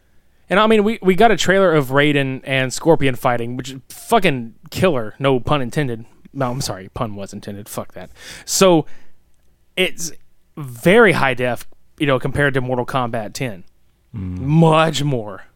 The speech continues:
Speaker 1: high def, obviously. Uh, I'm, I'm excited for this. I've been a big fan of the Mortal Kombat franchise for so fucking long.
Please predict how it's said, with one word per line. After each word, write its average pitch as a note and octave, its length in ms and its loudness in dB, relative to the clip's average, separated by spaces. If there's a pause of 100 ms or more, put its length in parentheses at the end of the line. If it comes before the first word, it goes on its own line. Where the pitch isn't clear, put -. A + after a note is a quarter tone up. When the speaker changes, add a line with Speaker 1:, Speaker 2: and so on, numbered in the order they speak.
(100)
Speaker 1:
high A2 200 -8
def, G2+ 260 -12
obviously. F#2+ 560 -12 (880)
Uh, A#2 260 -8
I'm, D#3+ 400 0
I'm D#3 200 0
excited A2+ 280 -4
for G#2 60 -12
this. A2 180 -10
I've A#3+ 200 4
been A#3 100 6
a D3 40 0
big B2 220 -2
fan A#2+ 160 -4
of A2 60 -8
the G#2+ 60 -10
Mortal G#2 220 -12
Kombat F#2+ 340 -14
franchise F#2+ 460 -14
for F#2 180 -18
so - 280 -8
fucking F#2+ 380 -16
long. E2+ 220 -20